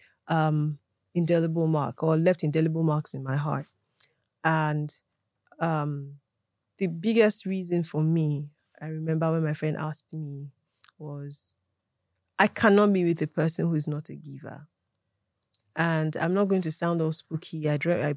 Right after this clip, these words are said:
fasted for forty days. I had a dream. God spoke to someone. I'm being very realistic. I couldn't have married anyone who was not a giver. And he has a heart to give. The second reason is because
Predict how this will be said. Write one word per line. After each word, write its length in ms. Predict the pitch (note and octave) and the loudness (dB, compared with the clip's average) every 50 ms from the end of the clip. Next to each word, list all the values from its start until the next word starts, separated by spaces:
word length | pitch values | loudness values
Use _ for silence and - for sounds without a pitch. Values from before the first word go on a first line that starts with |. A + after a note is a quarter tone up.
| - - | -6 -6
fasted 380 | - E3 E3+ D#3+ - E3+ D#3+ | -4 -4 -2 -2 -2 -4 -4
for 120 | - - C#3+ | -4 -6 -12
forty 320 | - - D#3 D#3+ - D3+ | -12 -12 -14 -14 -14 -14
days. 460 | D3 - D#3+ D3 C#3+ C#3+ C#3+ C3+ - - | -6 -2 0 0 2 0 0 -2 -6 -8
I 40 | - | -10
had 240 | C#3+ D3+ D#3 D3+ D3 | -8 -4 -4 -2 0
a 80 | C3+ C3 | 0 -2
dream. 440 | - - C#3+ D3+ D3 C#3+ C#3+ D3 | -2 -2 0 0 2 2 2 0
God 180 | C#3 D3+ D#3 D#3 | 0 0 0 -2
spoke 240 | - - - D3 - | -2 -4 -6 -6 -6
to 100 | - C#3+ | -8 -8
someone. 300 | - - D#3+ D#3 D3 A#2 | -4 -2 -2 -2 0 0
I'm 200 | D#3+ E3 E3+ E3+ | 0 0 0 2
being 200 | F3+ G3 G3 F3+ | 2 2 2 2
very 160 | E3 D#3 D#3 | 2 2 2
realistic. 760 | D3+ D3+ D3 C#3+ C#3+ C#3+ D3 C#3+ - - - C#3+ C3+ - _ _ _ _ _ _ _ _ _ _ _ _ _ _ _ _ _ _ _ _ - | 2 2 0 0 -2 -2 -4 -6 -8 -10 -14 -14 -16 -16 _ _ _ _ _ _ _ _ _ _ _ _ _ _ _ _ _ _ _ _ 0
I 160 | E3+ F3+ E3+ - | 0 0 0 -2
couldn't 400 | - - - G3+ E3+ F#3 F#3+ F#3 | -4 -2 0 2 2 2 2 2
have 140 | F#3+ D#3 D3+ | 2 2 2
married 320 | D3+ D3+ D3+ D3+ D3+ D3 | 2 2 0 0 0 0
anyone 600 | D3 D3 D3 D3 D3 C#3+ C#3+ C#3 C#3 C#3 C#3 C#3+ - _ _ | -2 -2 -4 -6 -8 -10 -10 -12 -12 -12 -12 -14 -16 _ _
who 80 | - D#3 | -16 -14
was 200 | D3 C#3 C3+ C#3 | -14 -12 -14 -14
not 220 | C3+ C3+ C#3 - | -14 -14 -14 -14
a 40 | C#3 | -16
giver. 460 | C3 - - C#3 C3+ D3+ - - C#3 - _ _ _ _ _ _ _ _ _ _ _ _ _ _ _ _ _ _ _ _ - | -18 -16 -16 -16 -16 -16 -18 -20 -20 -20 _ _ _ _ _ _ _ _ _ _ _ _ _ _ _ _ _ _ _ _ -4
And 440 | E3 D#3+ D#3+ D#3 D3+ D3+ D3+ D#3 D#3+ | -2 0 0 0 0 0 0 -2 -4
he 280 | - - - G3 G3 G3 | -6 -10 -12 -10 -8 -4
has 240 | G3+ G3+ G3+ - D3+ | -2 0 0 0 -2
a 60 | C#3+ | -4
heart 340 | C#3+ C#3+ D3 C#3+ C#3+ - - - - _ _ _ _ _ | -6 -6 -6 -6 -6 -6 -8 -12 -14 _ _ _ _ _
to 100 | - - | -20 -20
give. 300 | C#3 - - C3+ B2 B2 C3 _ _ _ _ _ _ _ _ _ _ _ _ _ _ _ _ _ - | -18 -16 -14 -14 -14 -16 -18 _ _ _ _ _ _ _ _ _ _ _ _ _ _ _ _ _ -6
The 60 | F#3 | -2
second 440 | - - C4 B3+ - C4+ A#3+ A#3 G#3 | 2 4 4 6 6 4 4 6 4
reason 480 | F#3+ F#3 F3 E3+ D#3+ E3 D#3 D3+ D3 | 4 4 2 0 0 0 0 0 0
is 280 | - - D3+ D#3 D#3 D3+ | -2 -4 -6 -8 -8 -10
because 920 | D#3+ D#3+ D3+ - - - - - D#3 D3 C#3+ C#3+ C#3+ C#3+ - - - - | -14 -18 -20 -20 -20 -20 -12 -6 -4 -2 -2 -2 -2 -4 -6 -10 -14 -16